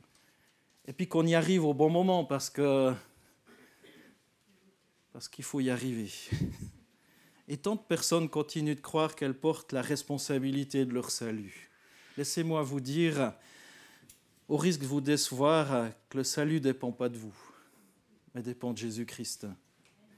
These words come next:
Et notre condition même de pécheur nous empêche, eh bien, de procurer quoi que ce soit au niveau du salut.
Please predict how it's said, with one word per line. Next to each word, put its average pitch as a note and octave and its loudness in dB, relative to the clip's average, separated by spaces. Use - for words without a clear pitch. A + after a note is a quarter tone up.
Et D3 -2
notre D#3 2
condition F3+ 0
même F3 2
de D3 4
pécheur D#3+ 2
nous C3+ 0
empêche, D3+ 0
eh B2+ -2
bien, C3+ 0
de B2 -4
procurer C3+ -2
quoi C3+ 0
que C3 -6
ce C#3+ -4
soit C3+ 2
au B2 4
niveau A#2+ 0
du A#2 -6
salut. A#2+ 0